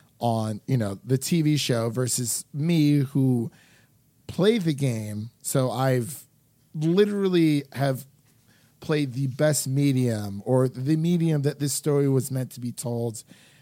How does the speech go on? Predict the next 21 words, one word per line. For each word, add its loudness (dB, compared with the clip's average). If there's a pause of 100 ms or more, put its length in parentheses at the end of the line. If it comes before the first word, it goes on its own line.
(120)
to -10
begin -2
with. -8
Like, 0
yeah, 4
I 4
can -2
resonate 0
with -4
them -2
on -2
a -4
certain -4
level, 2
but, -4
like, 0 (600)
I 4
can't 0
resonate 2
with -4
someone -2